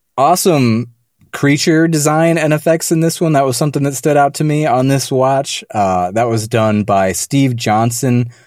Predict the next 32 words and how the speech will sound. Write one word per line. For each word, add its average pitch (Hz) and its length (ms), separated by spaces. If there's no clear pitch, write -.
who 101 80
worked 104 240
on 104 120
special 107 420
effects 101 380
and 98 100
special 101 360
makeup 98 340
effects 98 380
for 98 240
films 98 380
like 92 280
An 117 100
American 120 480
Werewolf 120 480
in 92 120
London, 131 580
the 76 100
Howling 123 480
franchise, 113 760
Videodrome, 107 800
Predator, 104 640
A 101 80
Nightmare 113 320
on 113 60
Elm 107 140
Street 95 260
Four, 107 600
the 95 80
list 95 260
goes 87 260
on. 82 300